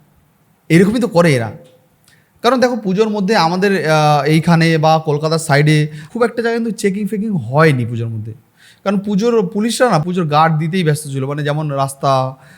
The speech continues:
তারপরে তোমার প্রত্যেকটা ট্রাফিক, সব জায়গায় পুলিশরা এতটাই বিজি হয়ে পড়েছে পুজোর মধ্যে, তাই জন্য মানে আমি দেখিনি খুব একটা জায়গায় যে গাড়ি চেকিং চলছে বা গাড়ি ধরেছে। তবে হ্যাঁ, কিছু কিছু জায়গায় কিন্তু হয়েছে,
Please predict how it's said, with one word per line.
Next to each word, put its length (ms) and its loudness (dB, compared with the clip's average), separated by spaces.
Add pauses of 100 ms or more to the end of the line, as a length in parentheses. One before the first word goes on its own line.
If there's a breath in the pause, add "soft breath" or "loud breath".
(120 soft breath)
তারপরে 260 2
তোমার 200 0
প্রত্যেকটা 480 -2
ট্রাফিক, 540 0 (400 soft breath)
সব 240 -2
জায়গায় 220 2
পুলিশরা 300 0
এতটাই 260 0
বিজি 240 2
হয়ে 100 4
পড়েছে 280 0
পুজোর 220 -2
মধ্যে, 180 -2
তাই 140 0
জন্য 140 -2
মানে 140 -2
আমি 200 0
দেখিনি 340 0
খুব 160 0
একটা 180 -2
জায়গায় 220 0
যে 100 -2
গাড়ি 560 0 (280 soft breath)
চেকিং 380 0
চলছে 380 -2
বা 120 2
গাড়ি 220 4
ধরেছে। 440 2
তবে 180 0
হ্যাঁ, 120 -2
কিছু 260 -4
কিছু 140 -4
জায়গায় 280 0
কিন্তু 160 -4
হয়েছে, 360 0